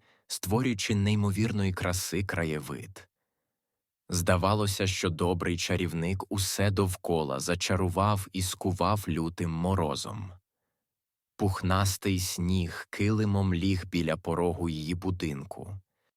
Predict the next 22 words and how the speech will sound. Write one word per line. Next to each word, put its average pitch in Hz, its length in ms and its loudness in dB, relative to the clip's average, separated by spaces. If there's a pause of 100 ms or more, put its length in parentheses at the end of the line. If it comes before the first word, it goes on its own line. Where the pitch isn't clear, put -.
(160)
Вдома 110 460 2
пахло 101 400 2
різдвяною 87 540 0
ялинкою. 87 760 -2 (400)
Відчувався 104 640 2
дух 101 240 2
свята. 95 600 -2 (800)
Алекса 101 460 4
чекала 92 440 2
на 85 140 2
Різдво, 80 520 0
хоча 98 300 0
й 151 100 2
не 131 100 2
сподівалась, 98 760 2
що - 200 -2
трапиться 101 460 2
щось 90 300 0
особливе. 90 760 -2 (880)
П'ючи 113 420 2
ранкову 92 460 4
каву, 87 480 2